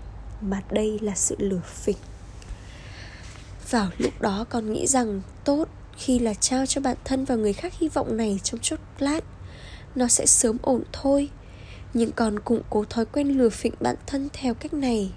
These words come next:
Vào lúc đó con không nhận ra điều đó, nhưng sau đó khi con bị lừa phỉnh trong thực tế, con mới nhận ra rằng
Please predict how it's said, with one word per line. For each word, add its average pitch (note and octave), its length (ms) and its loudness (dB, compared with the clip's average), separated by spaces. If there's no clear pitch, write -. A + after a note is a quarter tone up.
Vào A3+ 120 2
lúc A3 260 0
đó G#3 300 0
con A#3 160 0
không A#3+ 280 0
nhận A#3+ 180 4
ra A#3 180 4
điều G#3+ 240 4
đó, G3+ 360 0
nhưng C4 220 6
sau A#3 360 6
đó G#3+ 380 0
khi - 180 0
con C#4 300 2
bị B3+ 140 4
lừa A3 260 8
phỉnh - 360 0
trong A#3 360 2
thực - 260 -2
tế, G#3+ 340 4
con A3+ 220 2
mới G#3+ 80 6
nhận B3 240 4
ra A#3+ 260 4
rằng A3 320 2